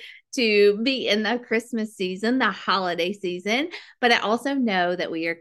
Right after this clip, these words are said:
coming off of the biggest eating holiday in the United States. And so I, as a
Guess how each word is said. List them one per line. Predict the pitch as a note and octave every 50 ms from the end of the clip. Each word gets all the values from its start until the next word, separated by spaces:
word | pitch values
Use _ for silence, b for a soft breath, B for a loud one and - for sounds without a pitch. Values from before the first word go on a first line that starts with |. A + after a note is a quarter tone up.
| - -
coming | - G3+ F3+ F3 E3+ E3 E3 - -
off | - D3+ D3 D3 D3 -
of | - - E3+ D#3 D3+ D3 C#3+ C#3 - - F3
the | F3+ E3+ D#3+ D#3 D3+ B2+ - _ - E3
biggest | D#3+ F3+ E3+ E3+ F3 E3 E3 F3+ F3 - - - b b b b b b _ _ _ _ _ _ _
eating | - F#3+ F#3 F#3 E3 E3 D#3+ D#3+ D#3+ E3+ F#3 - -
holiday | - F3 D#3+ D#3+ D3+ D3+ D3+ D3+ C3 A#2+ A#2 A#2
in | A#2 - - - E3 F3
the | E3+ E3+
United | E3 D#3+ D#3 D#3 C#3+ C#3 C3+ C3 C3 -
States. | - - - C#2 - - _ - - -
And | G3 G3 G3 G3
so | G3 - G#3 F3+ F3 F3 E3+ E3+ E3+ E3 - - -
I, | F3 F#3 F3 F3+ G3 G#3+ A#3 B3+ C4 C4+ C#4 D4 C#4+ - -
as | F3+ F#3 F#3 F#3 F3+ - _ -
a | F#3+ F#3 F3+